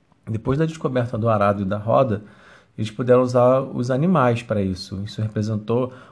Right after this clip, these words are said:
um ganho de produtividade muito grande pra eles também. Bom, como, como já falei antes, né, as guerras sempre fizeram parte da história da humanidade.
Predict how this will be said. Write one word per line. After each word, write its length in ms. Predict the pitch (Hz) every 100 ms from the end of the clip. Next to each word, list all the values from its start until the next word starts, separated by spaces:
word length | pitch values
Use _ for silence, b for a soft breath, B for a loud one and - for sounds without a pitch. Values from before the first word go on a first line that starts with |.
| _
um 180 | 110 107
ganho 340 | 101 117 143
de 100 | 131
produtividade 800 | 127 117 110 - 104 101 113 113
muito 240 | 107 131 151
grande 400 | 123 123 131 123
pra 180 | 117 107
eles 220 | 101 -
também. 380 | 104 92 92 107 - _ _ _ _ _ _ _ _ _ _ - b b b b b _ -
Bom, 400 | 135 123 101 - -
como, 880 | - 143 190 190 156 131 110 101 101 _ -
como 220 | 123 139
já 120 | 139
falei 300 | - 110 107
antes, 400 | 123 160 147 -
né, 360 | 117 120 104 -
as 180 | 107 107
guerras 580 | 104 113 135 120 - - -
sempre 360 | - 139 -
fizeram 300 | - 127 123
parte 360 | 120 110 113 117
da 80 | 107
história 320 | - 110 113
da 100 | 117
humanidade. 640 | 120 135 113 107 101